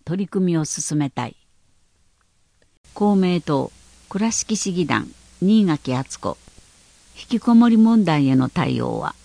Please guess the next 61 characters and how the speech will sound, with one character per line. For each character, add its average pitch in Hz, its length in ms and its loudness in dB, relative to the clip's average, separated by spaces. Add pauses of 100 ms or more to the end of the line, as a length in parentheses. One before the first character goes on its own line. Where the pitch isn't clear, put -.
(680)
引 - 80 -20
き 233 140 -2
こ 226 120 2
も 226 140 8
り 220 120 2
支 196 220 -2
援 127 200 4
は 120 160 -2 (280)
自 175 140 -8
治 247 180 -6
体 214 240 -4
の 208 220 0
元 185 320 -2
気 240 160 -4
人 220 240 0
口 135 320 -2
を 120 100 -6
増 156 60 -6
や 156 160 -4
す - 160 -10
た 107 120 -4
め、 87 200 -12 (800)
早 170 320 -2
急 226 200 4
に 226 120 6
取 208 180 0
り 208 40 -4
組 208 220 4
む 202 60 2
べ 196 120 2
き 143 180 2
重 180 240 0
要 196 180 4
な 175 140 2
課 147 160 -6
題 131 240 -2
で 120 160 -4
あ - 100 -6
る。 - 120 -12 (840)
本 233 200 4
市 180 160 0
の 147 140 6
実 156 240 -4
態 170 180 2
の 151 160 4
把 135 240 -2
握 - 140 -14
と、 - 180 -4 (560)
民 196 220 4
間 208 260 2
と 196 140 0
連 196 200 2
携 196 220 0
し - 80 -6
た 175 160 0
多 165 180 -6
様 208 220 2
な 190 160 2
対 160 320 0
応 135 80 0
を、 113 220 -2